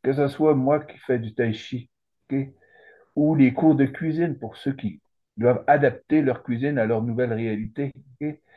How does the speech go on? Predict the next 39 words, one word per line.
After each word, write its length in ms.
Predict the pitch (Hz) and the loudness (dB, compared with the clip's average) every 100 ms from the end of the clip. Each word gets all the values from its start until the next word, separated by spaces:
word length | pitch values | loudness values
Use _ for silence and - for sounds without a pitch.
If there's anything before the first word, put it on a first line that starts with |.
| - - _ | -20 -20 _
ou, 400 | 139 170 170 160 | -2 0 0 0
euh, 300 | 120 123 123 - | 2 2 2 0
euh, 320 | 120 110 120 113 | -4 -6 -6 -8
pour 340 | 110 120 117 120 - | -6 -6 -6 -8 -4
les 240 | 123 123 | -2 -2
femmes 420 | 110 147 147 156 | 0 4 4 2
qui, 460 | 139 - 123 123 113 | -6 -6 -4 -4 -4
euh, 140 | 117 113 - | -4 -4 -4
ont 180 | 117 113 | -4 -2
perdu 600 | 127 120 110 113 143 143 | 0 0 -2 -4 -2 0
leurs 220 | 117 110 | 0 -2
cheveux 400 | - 117 120 143 | -4 -4 -2 -4
suite 220 | 143 123 | -4 -4
à 120 | 120 113 - - | -2 -2 -6 -6
un, 220 | 104 104 | -4 -4
un, 640 | 110 107 104 104 101 98 92 _ _ _ _ - | -4 -4 -2 -4 -4 -4 -8 _ _ _ _ -6
un, 280 | 101 101 - | -4 -4 -6
un, 640 | 107 104 101 92 90 85 87 - - | -4 -4 -4 -4 -6 -8 -12 -16 -14
un 220 | 92 95 | -10 -10
traitement, 560 | - 113 107 131 156 135 | -4 -4 -2 0 0 -2
euh, 160 | - 104 - | -4 -8 -6
et 140 | 110 | -8
puis, 480 | 107 - 120 117 110 | -8 -8 -4 -2 0
euh, 120 | 104 | 0
leur 180 | 101 104 | 0 0
montre 280 | 123 131 127 | 0 0 0
comment, 480 | 110 117 117 107 95 _ _ _ _ | -2 0 0 -2 -6 _ _ _ _
comment 200 | - 113 113 | -6 -4 -4
se 100 | 123 | -4
mettre 180 | 110 - _ | -6 -8 _
belle, 460 | 101 95 120 131 107 | -8 2 4 4 0
se 100 | - | -6
considérer 760 | 95 123 139 135 135 131 147 - | -6 -2 -2 0 4 4 2 0
et 80 | 117 | -4
se 120 | 113 | -2
voir 380 | 107 127 135 90 | 0 2 2 0
belle. 320 | 123 139 95 | -4 -4 -4
Donc, 280 | 107 120 127 | -6 -4 -2
euh, 100 | 135 | -4